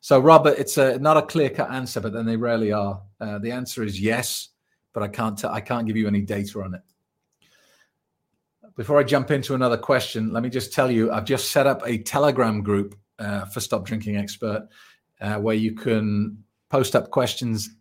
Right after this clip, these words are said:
in a-, ahead of time if you would like me to answer them, and also chat with community members as well. There's probably no members of it apart from me at the moment, but if you would like to join and you are,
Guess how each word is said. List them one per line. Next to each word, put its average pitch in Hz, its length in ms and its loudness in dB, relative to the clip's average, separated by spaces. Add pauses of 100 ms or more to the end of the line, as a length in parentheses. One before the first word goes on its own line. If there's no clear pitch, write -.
(160)
in 117 100 -2
a-, 95 200 -4
ahead 131 280 -4
of 107 120 -4
time 113 300 -2
if 107 140 -8
you 104 80 -6
would 104 80 -6
like 107 160 -6
me 101 80 -6
to 107 120 -8
answer 101 200 -6
them, 110 140 -4
and 104 80 0
also 107 380 -4 (280)
chat - 240 -4
with 101 120 -10
community 107 380 -4
members 101 300 -4
as 90 120 -10
well. 101 160 2
There's 101 140 -4
probably 120 280 0
no 107 140 2
members 101 380 0
of 92 80 -4
it 98 80 -6
apart 95 300 -8
from 98 100 -8
me 98 140 0
at 95 80 -4
the 98 60 -10
moment, 95 340 -4
but 98 100 -14
if 98 140 -10
you 104 80 -4
would 101 100 -6
like 113 220 -4
to 104 100 -12
join 123 360 0
and 110 100 2
you 101 180 4
are, 95 220 -2